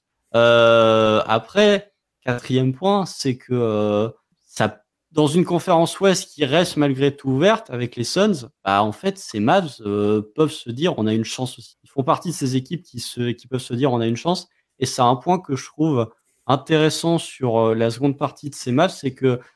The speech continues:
euh, ils se sont débarrassés, entre guillemets, ils ont échangé Dorian Finney-Smith, qui était quasiment leur seul défenseur, en fait. Et là, les Mavs, ils sont partis dans une Rockets deux mille vingt-deux, euh, Rockets deux mille vingt-deux, n'importe quoi, dans une Rockets sous Mike D'Antoni, c'est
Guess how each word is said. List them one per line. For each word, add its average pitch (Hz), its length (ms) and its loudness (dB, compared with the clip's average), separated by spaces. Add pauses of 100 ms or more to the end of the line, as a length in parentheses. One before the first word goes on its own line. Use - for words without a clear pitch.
(260)
euh, 104 240 0
ils 117 80 -2
se - 100 -6
sont 131 120 2
débarrassés, 165 680 2
entre 107 280 -10
guillemets, 139 300 2
ils 113 160 -8
ont - 80 -12
échangé 165 440 0
Dorian 139 260 2
Finney-Smith, 131 600 -2
qui - 80 -4
était 123 280 -2 (300)
quasiment 117 440 2
leur 123 180 2
seul 120 380 -4
défenseur, 123 640 -4
en 139 80 -4
fait. 175 280 -8 (360)
Et 113 60 -2
là, 165 120 4
les 151 120 4
Mavs, 180 220 4
ils 147 80 -2
sont 131 220 -4
partis 135 320 -4
dans 151 160 2
une 123 180 0
Rockets 143 500 -2
deux 131 100 2
mille 131 180 2
vingt-deux, 127 420 -2 (380)
euh, 110 880 4
Rockets 117 400 -10
deux 110 60 -8
mille 113 140 -2
vingt-deux, 110 200 -8
n'importe 113 280 -6
quoi, 127 140 -6
dans 117 140 -2
une 123 180 -2
Rockets 151 360 2
sous - 180 -4
Mike 139 160 2
D'Antoni, 139 420 0
c'est - 360 0